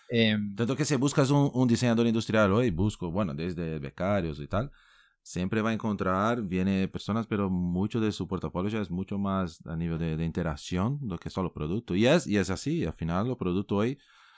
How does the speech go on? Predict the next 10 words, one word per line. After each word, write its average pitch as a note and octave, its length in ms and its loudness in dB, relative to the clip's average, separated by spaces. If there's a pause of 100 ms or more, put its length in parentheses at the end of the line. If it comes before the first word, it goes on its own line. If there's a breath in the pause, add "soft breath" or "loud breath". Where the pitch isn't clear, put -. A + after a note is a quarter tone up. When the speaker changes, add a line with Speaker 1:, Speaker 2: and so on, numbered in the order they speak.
(400 soft breath)
Speaker 2:
eh, - 180 -6
el A#2+ 120 2
industrial C3+ 760 6
nudo A2 500 6
y G2 100 4
crudo A#2+ 300 4
va A2 80 6
a G#2+ 40 2
continuar, G2+ 440 2
sí. D3 300 0